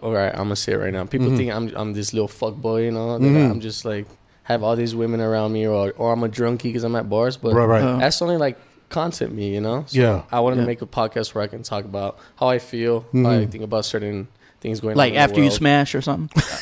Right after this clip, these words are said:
Speaker 3: How you, how she
Speaker 1: I mean,
Speaker 3: made
Speaker 1: yeah,
Speaker 3: you
Speaker 1: you
Speaker 3: feel?
Speaker 1: can say that.
Speaker 2: Best meal to eat after smashing and
Speaker 1: <laughs>
Speaker 2: shit.
Speaker 1: Stuff like that. So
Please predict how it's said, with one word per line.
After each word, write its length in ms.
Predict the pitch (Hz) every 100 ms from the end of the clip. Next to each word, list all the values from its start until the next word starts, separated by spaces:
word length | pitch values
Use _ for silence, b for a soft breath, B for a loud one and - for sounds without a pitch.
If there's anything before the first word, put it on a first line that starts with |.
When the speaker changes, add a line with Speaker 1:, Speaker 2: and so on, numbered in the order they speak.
| -
Speaker 3:
How 640 | - 262 - - 208 147 147
you, 80 | -
how 540 | - - 156 - 202
she 80 | -
Speaker 1:
I 100 | 160
mean, 140 | 214
Speaker 3:
made 20 | 185
Speaker 1:
yeah, 180 | 185
Speaker 3:
you 120 | 170 220
Speaker 1:
you 60 |
Speaker 3:
feel? 80 | 185
Speaker 1:
can 100 | 175
say 120 | 165
that. 300 | 147 151 127
Speaker 2:
Best 240 | 113 175 156
meal 240 | 156 170
to 100 | 151
eat 220 | 131 139 127
after 240 | 123 226
smashing 500 | - 131 110 - 95
and 160 | 90 -
Speaker 1:
<laughs> 0 |
Speaker 2:
shit. 180 | 101 -
Speaker 1:
Stuff 280 | - 160 190
like 180 | 143 127
that. 260 | 147 139
So 440 | - 131 113 113